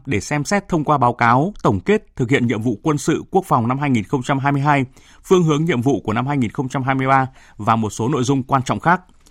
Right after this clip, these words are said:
Cùng dự phiên họp sáng nay có Chủ tịch nước Nguyễn Xuân Phúc, Đại tướng Phan Văn Giang, Bộ trưởng Bộ Quốc phòng, đồng chí Trần Cẩm Tú, Chủ nhiệm Ủy ban Kiểm tra Trung ương, đồng chí Trương Thị Mai, Trưởng ban Tổ chức Trung ương, đồng chí Phan Đình Trạc,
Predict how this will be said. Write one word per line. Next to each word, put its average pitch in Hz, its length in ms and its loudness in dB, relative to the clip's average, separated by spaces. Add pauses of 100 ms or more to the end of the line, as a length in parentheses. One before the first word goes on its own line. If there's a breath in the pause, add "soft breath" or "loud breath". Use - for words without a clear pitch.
(320 soft breath)
Cùng 160 140 4
dự 135 140 4
phiên 180 160 0
họp 156 200 2
sáng 139 220 0
nay 160 280 2
có 120 220 0
Chủ 120 160 -2
tịch 101 160 -4
nước 170 240 -2
Nguyễn 131 240 0
Xuân 151 160 -2
Phúc, - 280 -2 (340 soft breath)
Đại 143 200 -2
tướng 139 280 -2
Phan 160 180 2
Văn 160 140 0
Giang, 151 320 0 (120)
Bộ 135 220 0
trưởng 95 260 -2
Bộ 117 140 -2
Quốc 175 140 -2
phòng, 113 240 2 (480 soft breath)
đồng 147 200 2
chí 151 200 0
Trần 147 220 -2
Cẩm 120 140 -2
Tú, 127 400 0
Chủ - 120 0
nhiệm 131 280 0
Ủy 117 160 0
ban 139 180 0
Kiểm 101 220 -4
tra 139 240 -2
Trung 151 220 -2
ương, 147 220 2 (440 soft breath)
đồng 151 200 0
chí 143 260 0
Trương 190 220 -2
Thị 156 120 -4
Mai, 160 340 -2
Trưởng 110 220 -4
ban 143 160 -2
Tổ 95 160 -4
chức 180 240 -6
Trung 160 200 0
ương, 156 200 2 (420 soft breath)
đồng 156 220 0
chí 143 280 0
Phan 185 240 -2
Đình 131 120 2
Trạc, 131 240 -2